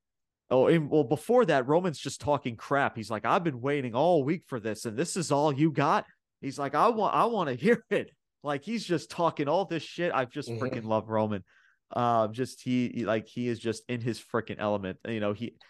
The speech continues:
Speaker 1: and I truly believe that. Like, he says, "I've been waiting all week for this." I truly believe that he really,
Speaker 2: Yeah,
Speaker 1: really
Speaker 2: for
Speaker 1: means
Speaker 2: sure.
Speaker 1: that. You know what I mean? Um, but yeah, then that's when he gets to Sami Zayn's wife. Sami Zayn's wife, she looks concerned. Is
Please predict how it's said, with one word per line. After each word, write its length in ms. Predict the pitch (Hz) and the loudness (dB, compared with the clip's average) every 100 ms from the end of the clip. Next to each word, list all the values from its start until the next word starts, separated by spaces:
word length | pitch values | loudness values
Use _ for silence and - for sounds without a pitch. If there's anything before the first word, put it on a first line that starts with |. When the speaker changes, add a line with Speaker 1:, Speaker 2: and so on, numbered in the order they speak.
| - | -2
Speaker 1:
and 120 | 151 | 2
I 100 | 180 | 2
truly 280 | 226 269 247 | 2 0 0
believe 400 | 160 156 147 135 | 2 2 2 0
that. 220 | 107 87 | -2 -2
Like, 120 | 117 | -2
he 120 | 113 170 | -2 -4
says, 240 | 170 151 | -2 0
"I've 120 | 139 | 0
been 140 | 135 117 | -2 -4
waiting 300 | 127 127 113 | -4 -4 -2
all 120 | 117 | -2
week 180 | 110 - | -4 -8
for 80 | 147 | -4
this." 180 | 160 - | -4 -2
I 120 | 143 | -2
truly 320 | - 175 160 | -2 -2 -2
believe 340 | 117 117 120 107 | -2 -4 -4 -2
that 120 | 107 | -4
he 120 | 107 | -4
really, 220 | 110 117 120 | -4 2 6
Speaker 2:
Yeah, 240 | 185 208 - - 160 | 6 4 0 -8 -2
Speaker 1:
really 220 | 151 147 | 2 4
Speaker 2:
for 80 | 131 | 4
Speaker 1:
means 220 | 139 143 | 0 -2
Speaker 2:
sure. 120 | - 92 - | -2 -4 -4
Speaker 1:
that. 100 | 110 | -4
You 80 | |
know 60 | 110 | -2
what 60 | 113 | 0
I 80 | 110 | 0
mean? 240 | 110 131 _ _ _ _ - | -4 -6 _ _ _ _ -2
Um, 500 | 127 123 117 113 104 _ _ _ _ _ _ _ _ - | 2 4 2 0 -4 _ _ _ _ _ _ _ _ -6
but 140 | 143 | 0
yeah, 120 | 143 | 2
then 180 | 127 131 | 2 0
that's 240 | 131 143 - | 0 -4 -6
when 120 | 131 | -8
he 80 | 123 | -4
gets 260 | 127 123 - | -2 -2 -4
to 100 | 117 | -6
Sami 300 | 123 120 113 | -4 -4 -4
Zayn's 340 | 113 110 101 | -4 -6 -4
wife. 300 | 104 104 104 | -2 0 -2
Sami 260 | - 110 110 | -6 -8 -6
Zayn's 260 | 113 107 | -6 -4
wife, 220 | 101 104 101 | -2 -2 -4
she 140 | 113 | -6
looks 240 | 107 104 | -6 -6
concerned. 540 | - 104 - 104 98 101 | -10 -12 -6 -4 -4 -6
Is 160 | 95 | -10